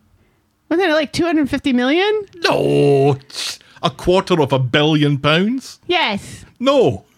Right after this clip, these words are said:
Speaker 1: 'Cause it was all the money that the factory had.
Speaker 2: A, it was
Speaker 1: I
Speaker 2: a
Speaker 1: would
Speaker 2: quarter
Speaker 1: hope,
Speaker 2: of a million.
Speaker 1: I would hope that the factory has more than two hundred fifty thousand.
Speaker 2: No, that, that was it.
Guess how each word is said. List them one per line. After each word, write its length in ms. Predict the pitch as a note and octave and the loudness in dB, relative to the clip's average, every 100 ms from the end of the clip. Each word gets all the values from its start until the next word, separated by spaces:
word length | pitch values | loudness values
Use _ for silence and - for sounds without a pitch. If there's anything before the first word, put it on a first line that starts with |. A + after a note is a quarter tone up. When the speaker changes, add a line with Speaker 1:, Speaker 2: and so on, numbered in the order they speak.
| _ _ _ - | _ _ _ -6
Speaker 1:
'Cause 140 | F4 | -2
it 60 | G#4 | 0
was 120 | G4+ | 0
all 300 | - F#4 F#4+ | 2 2 2
the 60 | F#4 | 0
money 320 | F4+ F4 F4 | 0 0 -2
that 160 | D#4+ D4+ | -2 -4
the 80 | |
factory 460 | C#4+ F4+ F4 F4+ D4+ | -4 -4 -4 -2 0
had. 480 | C4+ D4+ C4 F#3+ - | 0 0 0 -2 -4
Speaker 2:
A, 120 | C3+ _ D#3 | -8 _ -2
it 60 | D3+ | 0
was 180 | C#3+ - | 0 -2
Speaker 1:
I 120 | - D4+ | -2 -2
Speaker 2:
a 40 | |
Speaker 1:
would 140 | D#4 | 2
Speaker 2:
quarter 240 | - E3+ E3 | 4 6 4
Speaker 1:
hope, 100 | C#3 | 4
Speaker 2:
of 40 | |
a 60 | C#3 | 2
million. 520 | B2+ C3 B2+ G#2+ F#2+ | 2 2 2 0 -4
Speaker 1:
I 140 | - D#4+ | -2 -2
would 180 | E4 D4 | -2 0
hope 380 | D4+ F#4+ F#4+ | 0 -2 -4
that 200 | - D4+ | -4 -4
the 100 | C#4+ | -4
factory 480 | C#4 C#4 D4+ - C#4+ | -4 -4 -4 -2 0
has 180 | C#4 A#3 | 0 0
more 200 | A#3 C4 | 0 2
than 120 | B3+ | 0
two 200 | - D4 | 0 0
hundred 260 | D#4 A3 G3 | 0 -2 -2
fifty 220 | A3+ G#3 | -2 -4
thousand. 520 | G#3+ A3 B3+ - B2+ | -2 -2 -2 0 2
Speaker 2:
No, 300 | C#3 E3 A#2+ | 4 4 2
that, 220 | G#2+ A#2 - | 0 -4 -2
that 200 | B2+ C#3 | -2 0
was 180 | C3+ A2+ | 0 0
it. 180 | A#2 | -2